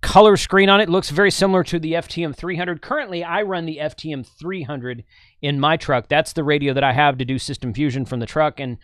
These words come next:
I use it to beacon A P R S when I'm on, on road trips.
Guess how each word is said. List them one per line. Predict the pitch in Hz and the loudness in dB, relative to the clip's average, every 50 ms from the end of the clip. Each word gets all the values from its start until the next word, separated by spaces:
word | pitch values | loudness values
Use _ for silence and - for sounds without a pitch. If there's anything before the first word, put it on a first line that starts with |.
| _ _ _ _ | _ _ _ _
I | - 139 139 | -8 -6 -6
use | 139 156 165 143 156 | -4 -4 -4 -6 -6
it | 175 120 | -8 -8
to | 127 | -10
beacon | 120 110 156 151 - 135 131 | -8 -8 -8 -6 -6 -6 -6
A | 131 127 | -6 -8
P | - - 127 | -6 -4 -2
R | 120 117 127 | 0 0 2
S | 135 127 - - | 0 0 0 -2
when | 131 117 | -4 -2
I'm | 117 113 113 113 | -2 -2 -2 -4
on, | 117 123 120 - | -4 -6 -8 -8
on | - 143 127 117 | -8 -6 -4 -2
road | 113 123 131 143 - | 0 0 0 -2 -2
trips. | - - - - - | -4 -6 -4 -2 -4